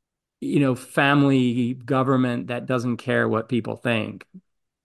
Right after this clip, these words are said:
Um, normally, like, Western monarchs who are hereditary don't have to do those kinds of things. Uh, they just say, "Hey, what are you talking about? I'm the son of the previous guy. Go away." <laughs>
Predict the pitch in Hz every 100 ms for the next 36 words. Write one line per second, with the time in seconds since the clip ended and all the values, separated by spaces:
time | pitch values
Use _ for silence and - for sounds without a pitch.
0 | _ _ _ _ _ _ - 160 151 147
1 | 165 156 147 165 160 147 123 113 - -
2 | _ 131 139 143 131 123 123 123 120 117
3 | - 123 117 113 107 107 _ _ _ 139
4 | 135 143 120 120 110 104 110 110 110 110
5 | 110 143 123 101 - 113 104 107 110 107
6 | 104 107 - _ _ _ _ _ _ _
7 | _ _ _ _ _ _ - 117 127 123
8 | 139 131 180 156 - - 147 156 160 139
9 | 120 143 147 135 - 139 135 120 147 139
10 | 117 110 120 110 110 123 120 120 - _
11 | _ _ _ _ - 139